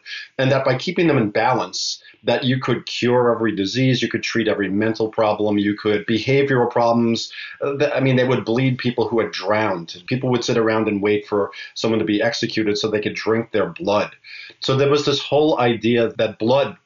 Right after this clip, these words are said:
which was readily accessible, whereas something like black bile, one of the four humors, didn't exist. So,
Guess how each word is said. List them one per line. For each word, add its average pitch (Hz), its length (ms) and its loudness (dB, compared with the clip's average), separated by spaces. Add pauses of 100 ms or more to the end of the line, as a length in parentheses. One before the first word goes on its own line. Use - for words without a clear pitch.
(420)
which 117 220 0
was 113 160 0
readily 120 380 2
accessible, 98 720 -2 (100)
whereas 127 420 2
something 120 300 0
like 107 260 -2
black 113 360 0
bile, 95 320 2
one 107 120 0
of - 60 0
the 110 100 0
four 110 200 0
humors, 107 320 0
didn't 127 240 2
exist. - 480 -2
So, 95 240 0